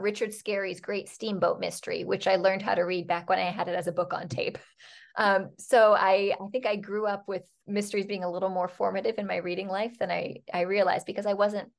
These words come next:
reading a lot of series. I read some Nancy Drew, but I didn't read a ton, you know, things like that.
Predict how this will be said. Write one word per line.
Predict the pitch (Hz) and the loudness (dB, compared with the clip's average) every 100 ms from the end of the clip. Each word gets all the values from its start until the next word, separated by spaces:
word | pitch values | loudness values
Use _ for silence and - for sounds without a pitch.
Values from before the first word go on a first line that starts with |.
| _ | _
reading | 180 175 208 196 180 | -12 -4 0 2 2
a | |
lot | 170 - | 2 2
of | 175 | -2
series. | - - - - | -8 -8 -8 -2
I | 185 | 2
read | 226 254 254 | 6 4 4
some | 240 | -2
Nancy | 220 208 - | -2 -4 -6
Drew, | 202 190 | -4 -2
but | 185 | 0
I | 170 | 0
didn't | 170 175 - | 0 -6 -8
read | 175 | -8
a | - | -8
ton, | - - - | -10 -12 -8
you | 175 | -6
know, | 170 | -6
things | - 190 185 | -4 -4 -2
like | 175 - | -2 0
that. | 160 - | -2 -2